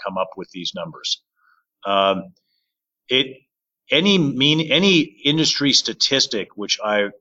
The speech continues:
could have dug up and quoted, and I'm, I'm sure I could have found some, um, would have been meaningless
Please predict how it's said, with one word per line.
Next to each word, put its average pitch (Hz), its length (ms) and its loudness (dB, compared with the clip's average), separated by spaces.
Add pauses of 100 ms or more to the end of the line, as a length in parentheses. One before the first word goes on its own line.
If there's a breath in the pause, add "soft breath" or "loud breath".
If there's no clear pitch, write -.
(180)
could 147 280 0
have 98 320 0 (640)
dug 113 280 4
up 113 180 4
and 95 180 -8
quoted, 104 480 2
and 95 80 -4
I'm, 98 200 -6
I'm 101 120 -6
sure 117 220 0
I 101 100 0
could 110 200 -4
have 92 140 -8
found 110 500 -2
some, 90 500 -4 (160)
um, 98 340 -4 (1200 soft breath)
would 147 220 4
have 156 140 4
been 120 560 0 (440)
meaningless 117 800 2